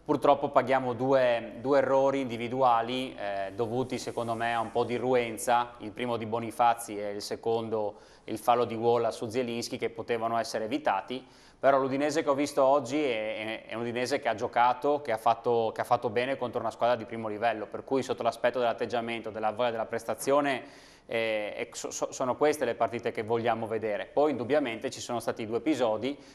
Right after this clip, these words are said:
quindi la chiave di stasera sono i due episodi, il rigore e la punizione, che hanno determinato purtroppo un esito negativo.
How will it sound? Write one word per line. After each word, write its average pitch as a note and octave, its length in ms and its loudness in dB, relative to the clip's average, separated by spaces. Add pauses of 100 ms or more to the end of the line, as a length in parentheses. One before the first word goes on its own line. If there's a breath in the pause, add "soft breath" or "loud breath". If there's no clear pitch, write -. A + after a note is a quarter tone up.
quindi A#2+ 180 -2
la A#2 100 6
chiave B2+ 260 2
di A#2+ 80 -4
stasera B2 400 0
sono A#2+ 180 -6
i A2 60 -4
due B2 100 4
episodi, B2+ 600 0 (360 loud breath)
il A2+ 120 -2
rigore A#2+ 480 4
e A2 60 0
la G#2+ 120 0
punizione, B2+ 640 0
che C3 100 0
hanno A#2 120 0
determinato A#2 600 -2
purtroppo A#2 460 0
un A2+ 100 -4
esito G#2+ 280 -6
negativo. G#2 680 -8